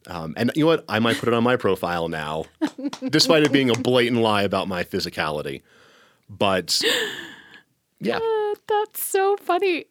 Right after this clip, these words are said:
Speaker 2: See, you're really good at this. We just needed to go into your lingo.
Speaker 1: Oh, sure.
Speaker 2: Okay. Do you have any other ones?
Speaker 1: Oh, boy. Uh, what other gross things do I know?
Speaker 2: <laughs> But these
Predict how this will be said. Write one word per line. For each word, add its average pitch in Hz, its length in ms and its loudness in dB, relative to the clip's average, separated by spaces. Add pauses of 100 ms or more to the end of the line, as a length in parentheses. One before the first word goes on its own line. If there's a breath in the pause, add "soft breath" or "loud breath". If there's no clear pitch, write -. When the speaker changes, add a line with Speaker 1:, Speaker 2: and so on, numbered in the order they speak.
(180)
Speaker 2:
See, 494 120 0 (180)
you're 381 80 -6
really 554 480 2
good 453 200 4
at 262 60 -4
this. 247 260 0
We 294 120 4
just 349 240 0
needed 339 240 2
to 320 100 2
go 254 280 4
into 233 440 2
your 262 320 2
lingo. 170 520 0
Speaker 1:
Oh, 170 160 4
sure. - 360 0 (120)
Speaker 2:
Okay. 214 340 -2 (100)
Do - 100 -4
you 233 60 2
have 220 80 0
any 214 140 -2
other 220 180 -2
ones? 392 400 -4
Speaker 1:
Oh, 110 320 4
boy. 78 460 -2 (100)
Uh, 117 520 4 (100)
what 131 220 2
other 151 140 6
gross 110 400 2
things 101 280 0
do 104 140 2
I 85 120 -2
know? 92 160 6
Speaker 2:
<laughs> - 120 2 (1400 loud breath)
But 381 120 -2
these 453 180 2